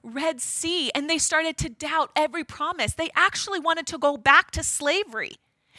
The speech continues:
They actually wanted to go back to bondage. And in this moment, they lost sight of the fact that God had promised them that they would be led to the promised land, a place that God had for them flowing with milk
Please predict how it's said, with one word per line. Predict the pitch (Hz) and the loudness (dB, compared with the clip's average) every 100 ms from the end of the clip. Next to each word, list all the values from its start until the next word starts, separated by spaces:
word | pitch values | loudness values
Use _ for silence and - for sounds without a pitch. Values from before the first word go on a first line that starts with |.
| - | -8
They | - 370 | -2 0
actually | - 349 - 392 | 2 2 0 -4
wanted | 330 339 339 | -2 -2 -2
to | |
go | - 320 | -6 -6
back | 220 339 - - | 2 2 2 -4
to | 269 | -6
bondage. | 294 311 392 240 - - - - _ _ _ _ _ _ _ - | -4 -2 -4 -4 -6 -6 -8 -10 _ _ _ _ _ _ _ -2
And | 359 330 - | -2 0 -2
in | 339 | -2
this | 311 359 302 | 0 -2 -4
moment, | 311 311 381 320 220 - - | -6 -2 0 0 -4 -6 -4
they | 302 | -2
lost | 330 339 349 - | 4 4 4 2
sight | 311 359 | 4 4
of | 302 | 2
the | 311 | -2
fact | 311 285 - | 2 2 0
that | 262 220 | -6 -2
God | 269 294 339 | 2 4 4
had | - - | 0 -8
promised | - 302 285 254 - - | -4 -2 -2 -4 -8 -10
them | - - - - - - | -10 -10 -12 -20 -10 -8
that | 254 - | -8 -4
they | 262 277 320 330 _ | -2 0 -2 -6 _
would | 233 254 208 | -10 -10 -8
be | 240 196 _ - | -10 -12 _ -16
led | 220 240 262 285 320 - | -8 -2 0 0 -4 -10
to | - | -14
the | 254 | -14
promised | 240 - 262 254 254 - | -14 -14 -10 -8 -8 -12
land, | 240 226 220 - | -8 -8 -8 -8
a | |
place | - - 262 277 247 | -12 -8 -6 -4 -6
that | 262 | -8
God | - 247 240 | -6 -2 -2
had | - 240 233 | -2 -2 -2
for | 254 | -6
them | 233 226 | -8 -10
flowing | - - 247 247 269 254 | -14 -8 -4 -4 -6 -10
with | 220 | -12
milk | 220 220 240 254 254 | -12 -8 -4 -4 -6